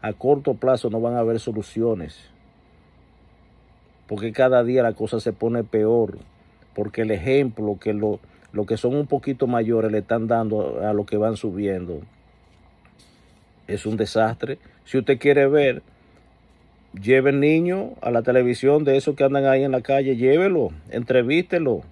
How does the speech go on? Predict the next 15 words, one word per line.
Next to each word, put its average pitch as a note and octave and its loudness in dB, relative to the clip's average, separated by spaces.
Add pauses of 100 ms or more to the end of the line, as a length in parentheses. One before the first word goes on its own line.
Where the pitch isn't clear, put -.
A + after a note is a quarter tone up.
(480)
para A#2 2
que A2 -4
usted C3+ 2
vea C#3 2 (140)
cómo C3+ -2
es - -4
que C3+ 2
hablan, G#2 -4 (1040)
cuál C#3 4
es C3+ 0
su D3 0
vocabulario. B2+ 0 (4000)
Esto C3 2
se F#2+ -6
jodió, D2 -10